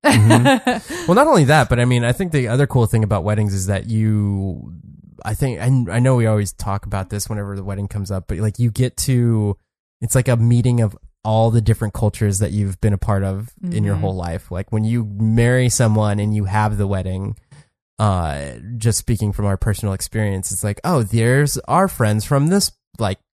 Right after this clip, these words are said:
Speaker 1: pocket of our lives, and here's the friends from that pocket of, and here's the family from, like, that part of wherever, and those people are flying in from that place," and then they all get to meet each other, and you have, like, a grand old time.
Speaker 2: Yeah,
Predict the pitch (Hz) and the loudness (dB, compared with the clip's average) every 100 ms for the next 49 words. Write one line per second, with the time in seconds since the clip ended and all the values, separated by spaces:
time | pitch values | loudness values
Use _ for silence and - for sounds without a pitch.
0 | _ - 101 110 101 98 98 90 85 101 | _ -2 0 -4 -4 -4 -4 -6 -6 -2
1 | 101 98 113 135 139 165 - 185 190 - | -2 0 0 0 0 -4 0 0 0 -2
2 | 208 196 247 - - 113 - 104 104 - | -2 0 -2 -2 -2 -2 -2 -2 -4 -6
3 | - - 110 151 147 - 180 196 160 147 | -12 0 2 2 0 0 0 2 2 2
4 | 139 120 117 104 110 147 - - 123 135 | 2 2 2 0 0 0 0 -2 2 2
5 | 131 127 - - - 127 139 151 170 151 | 0 -2 -12 -14 -2 2 2 2 0 2
6 | 117 104 98 110 139 143 170 151 131 110 | 2 -2 -4 -2 0 0 -2 -2 -2 -2
7 | - 135 139 143 151 156 160 123 107 131 | -4 0 2 2 2 2 2 0 2 0
8 | - - 151 - 123 120 113 110 117 123 | 0 0 0 0 0 0 0 -2 -2 -2
9 | 113 104 113 107 - 101 101 107 - _ | -2 -4 -2 -4 -2 -2 0 -4 -6 _
10 | _ _ - 101 101 101 101 101 95 101 | _ _ -10 -6 -2 0 0 -2 -2 -4
11 | 104 101 101 95 - 95 90 95 - _ | -4 -2 -2 -2 -2 -2 -2 -4 -6 _
12 | - 170 156 | -10 -8 -8